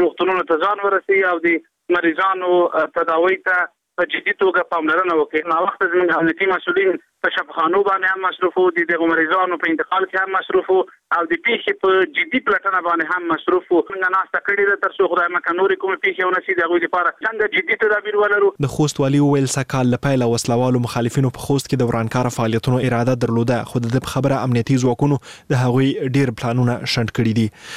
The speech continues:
Speaker 2: طالبانو چې له دې مخکې د ټاکنو لپاره د نوملیکنې پر ضد تبلیغات کړي وو او خلک یې منع کړي، دا وری د خوست په دویمه ناحیه کې د یعقوبیو پر جومات په شوي برید کې هر ډول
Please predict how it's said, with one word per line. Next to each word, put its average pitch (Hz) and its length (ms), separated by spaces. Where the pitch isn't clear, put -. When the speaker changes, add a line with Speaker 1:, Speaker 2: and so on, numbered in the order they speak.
Speaker 2:
طالبانو 160 380
چې 156 220
له 139 100
دې 147 140
مخکې 139 320
د - 100
ټاکنو 127 320
لپاره 127 300
د 120 80
نوملیکنې 120 480
پر 117 100
ضد 131 200
تبلیغات 123 440
کړي 135 220
وو - 500
او 123 160
خلک 135 240
یې 127 140
منع 120 180
کړي، 151 400
دا 147 160
وری 131 240
د - 80
خوست 139 300
په 120 100
دویمه 123 300
ناحیه 135 280
کې - 640
د 127 300
یعقوبیو 131 560
پر 113 180
جومات 123 360
په 110 140
شوي 147 260
برید 139 160
کې 127 240
هر 147 180
ډول 113 200